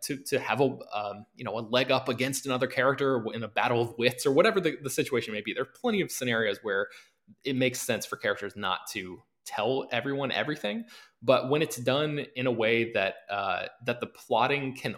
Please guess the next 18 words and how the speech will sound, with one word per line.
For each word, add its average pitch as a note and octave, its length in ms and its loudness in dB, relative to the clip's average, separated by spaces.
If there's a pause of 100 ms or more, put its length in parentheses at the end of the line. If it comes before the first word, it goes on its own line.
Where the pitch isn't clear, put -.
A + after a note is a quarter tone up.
(120)
only B2+ 360 0
work F#2+ 340 -2 (220)
if A#2+ 140 -8
this A#2 160 0
person, A2+ 520 -2 (460)
uh, F#2+ 280 -4
withholds C#3 500 4
information A#2+ 640 -2
for A#2+ 280 0
no A2 160 2
good A2 380 -4
reason, D#3 500 -2 (720)
and, G#2+ 200 -4
and A#2 140 -6
that C#3+ 220 2
seems A#2+ 220 -2
to A2+ 80 -4
happen, G#2+ 460 0